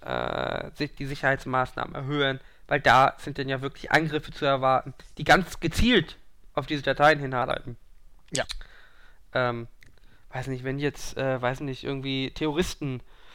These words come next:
Speaker 1: äh, Datenbank habe auf meiner Platte, äh, wo du alle Terroristen und alle Schläfer aufgelistet
Speaker 2: Naja, ich
Speaker 1: hast,
Speaker 2: sag es mal
Speaker 1: die
Speaker 2: so,
Speaker 1: Daten solltest du
Speaker 2: irgendwie.
Speaker 1: vielleicht etwas besser sichern.
Speaker 2: Tenden-,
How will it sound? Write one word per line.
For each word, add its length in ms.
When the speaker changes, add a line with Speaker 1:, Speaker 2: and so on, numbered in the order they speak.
Speaker 1:
äh, 320
Datenbank 680
habe 260
auf 140
meiner 200
Platte, 380
äh, 60
wo 140
du 160
alle 280
Terroristen 480
und 100
alle 180
Schläfer 440
aufgelistet 400
Speaker 2:
Naja, 160
ich 80
Speaker 1:
hast, 80
Speaker 2:
sag 160
es 160
mal 100
Speaker 1:
die 60
Speaker 2:
so, 60
Speaker 1:
Daten 300
solltest 280
du 40
Speaker 2:
irgendwie. 160
Speaker 1:
vielleicht 220
etwas 320
besser 340
sichern. 220
Speaker 2:
Tenden-, 240